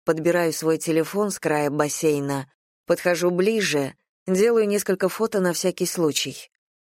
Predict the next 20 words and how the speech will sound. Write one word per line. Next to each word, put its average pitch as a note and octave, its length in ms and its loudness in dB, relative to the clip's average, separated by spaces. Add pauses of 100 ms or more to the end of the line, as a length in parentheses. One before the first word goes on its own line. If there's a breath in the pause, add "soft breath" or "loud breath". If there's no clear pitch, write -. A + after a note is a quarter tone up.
(240)
"А A3 360 4 (220)
остеохондроз? F3+ 1300 0 (540)
И A3+ 260 4
что, G#3 480 2
жила F#3 680 2
одна?" G#3 580 0 (460)
хлопает E3 480 2
глазами D#3 440 2
консьержка, F3+ 840 -2 (460)
не G3 120 4
понимая, A3 600 0
как A3 220 -2
такие G3 320 0
выводы G3 360 0
можно F3 300 0
сделать E3+ 440 0
от D#3+ 120 0
одного D#3 420 2
вида D#3+ 300 0
спины. D#3 540 -2